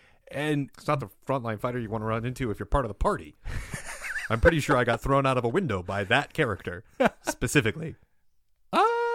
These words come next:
Speaker 2: No.
Speaker 1: no.
Speaker 2: I got thrown out of the window by somebody else. I
Speaker 1: Yeah.
Speaker 2: landed on that character.
Speaker 1: Yeah.
Speaker 2: Beside the point.
Speaker 1: Oh, my goodness. And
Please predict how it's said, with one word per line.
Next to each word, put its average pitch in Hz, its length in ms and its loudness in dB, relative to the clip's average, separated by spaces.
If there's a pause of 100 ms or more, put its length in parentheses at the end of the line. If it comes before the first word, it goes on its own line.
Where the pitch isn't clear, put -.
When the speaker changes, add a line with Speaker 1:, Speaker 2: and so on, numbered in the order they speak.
(200)
Speaker 2:
No. 104 360 2
Speaker 1:
no. 139 260 4
Speaker 2:
I 113 80 4
got 120 120 2
thrown 123 140 2
out 113 40 2
of 110 60 4
the 104 60 2
window 104 200 0
by 95 100 0
somebody 95 280 -4
else. 90 220 -6
I 101 120 -6
Speaker 1:
Yeah. 107 80 -6
Speaker 2:
landed 101 380 0
on 90 140 -6
that 90 200 -10
character. 87 400 -10 (100)
Speaker 1:
Yeah. 90 180 -14 (220)
Speaker 2:
Beside 107 260 0
the 87 60 -12
point. 87 220 -12 (200)
Speaker 1:
Oh, 127 420 2
my 107 160 -6
goodness. 107 460 -8 (920)
And 131 300 4